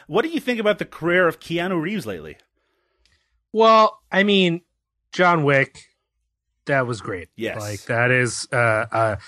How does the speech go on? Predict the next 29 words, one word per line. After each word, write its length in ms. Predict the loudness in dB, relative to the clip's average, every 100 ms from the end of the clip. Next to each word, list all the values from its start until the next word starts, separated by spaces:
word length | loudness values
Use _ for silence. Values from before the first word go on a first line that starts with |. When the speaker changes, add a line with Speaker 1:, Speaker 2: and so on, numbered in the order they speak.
| -18 0
Speaker 2:
it 80 | 2
was 140 | 4
well 200 | 6 6
done. 600 | 4 4 4 4 0 -2
It, 180 | -6 -8
you 140 | -6 -2
know, 160 | 0
whatever, 240 | 0 -2 -2
whatever. 260 | -6 -4
I 140 | 0 4
Speaker 1:
We 80 | 6
Speaker 2:
could 60 |
Speaker 1:
all 220 | 8 8 8
Speaker 2:
praise 140 | 6
Speaker 1:
love 140 | 6
Speaker 2:
it. 40 | 4
Speaker 1:
John 320 | 2 0 0
Wick. 260 | -4 -8 -10
We'll 180 | -4 -4
praise 320 | 0 2 2
it 60 | 2
Speaker 2:
I 60 |
Speaker 1:
to 40 | 2
Speaker 2:
could 80 | 2
Speaker 1:
high 60 |
Speaker 2:
praise 200 | 2 2
Speaker 1:
heaven. 60 | 0
Speaker 2:
it 80 | -2
forever. 360 | -2 -2 -8